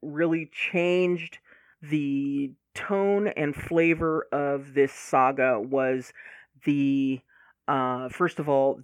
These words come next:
the shifting of Elizabeth's character from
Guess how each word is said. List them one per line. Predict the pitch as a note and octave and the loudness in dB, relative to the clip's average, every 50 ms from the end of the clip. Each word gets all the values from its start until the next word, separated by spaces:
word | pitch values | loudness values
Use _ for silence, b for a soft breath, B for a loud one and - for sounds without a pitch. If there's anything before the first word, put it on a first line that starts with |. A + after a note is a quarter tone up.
| _ | _
the | - C#3+ C#3 C3+ C3+ C#3 C#3 C#3 C3 - - - | 0 2 2 2 2 0 0 -2 -4 -6 -8 -12
shifting | - - - - - - A3+ B3 B3 - - - A3+ A3 G#3 G3 G3 F#3 - | -10 -6 -6 -6 -2 4 4 4 4 2 -4 2 4 6 6 6 4 0 0
of | - D#3 D3+ D3+ D3 C#3 | 2 2 4 2 2 2
Elizabeth's | B2 C#3 C#3 D3 D#3+ D3+ D#3+ D#3 D3+ D#3 - - | -2 0 0 0 -2 -2 -2 -4 -6 -6 -8 -8
character | - _ - D3+ C#3 C#3 C3+ C3+ - - D3+ C#3 C3+ C3 | -14 _ 0 2 2 2 2 -2 -2 -2 -2 -2 -2 -2
from | - - - C#3 C3 C3 B2+ B2+ C3 | -6 -8 -6 -4 -4 -2 -4 -4 -6